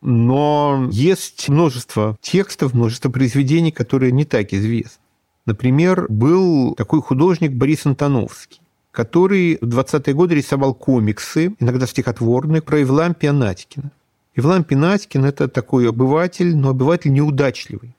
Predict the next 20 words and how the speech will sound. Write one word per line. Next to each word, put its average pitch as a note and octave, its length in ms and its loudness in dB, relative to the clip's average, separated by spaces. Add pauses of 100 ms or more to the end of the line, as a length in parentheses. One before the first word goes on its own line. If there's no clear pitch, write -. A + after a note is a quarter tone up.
несчастный. - 680 -4 (160)
Обыватель, D3+ 440 0
который C3+ 260 -2
все - 200 -2
время D#3 300 2
попадает C3 580 -2
в - 80 -20
просак. A2 680 -6 (260)
Например, G2+ 640 -2
он A2 180 2
напивается, B2 880 -2
и G2 600 0
в - 40 -10
пьяном A#2 340 0
виде G#2+ 300 0
с - 100 -8
ним G#2 120 0
происходят G#2+ 460 -2
какие-то - 380 -4
приключения. G2 840 -4